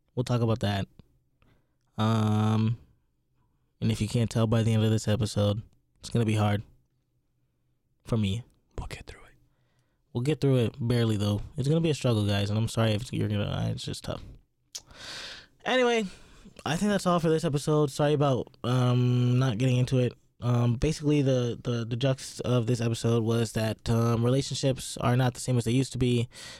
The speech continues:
Speaker 1: um, and we don't f-,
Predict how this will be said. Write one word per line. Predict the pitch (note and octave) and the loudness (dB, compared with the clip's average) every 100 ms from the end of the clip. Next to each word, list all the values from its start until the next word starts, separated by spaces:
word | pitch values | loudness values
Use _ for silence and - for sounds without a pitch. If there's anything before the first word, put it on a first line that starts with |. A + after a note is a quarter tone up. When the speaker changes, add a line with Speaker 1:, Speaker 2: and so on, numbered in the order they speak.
| - | -8
Speaker 1:
um, | - A#2 A2 A2 A2 A2+ - | -4 -2 0 -2 -2 -6 -4
and | B2 A#2+ A#2 A2+ G#2+ | 0 0 0 -2 -4
we | - A#2+ C3+ C3+ | -2 0 2 2
don't | B2+ C3 A2+ D#2 - _ _ - | 2 2 0 -4 -14 _ _ -6
f-, | A#2 A#2+ A2 - - - | -2 -2 -2 -6 -14 -18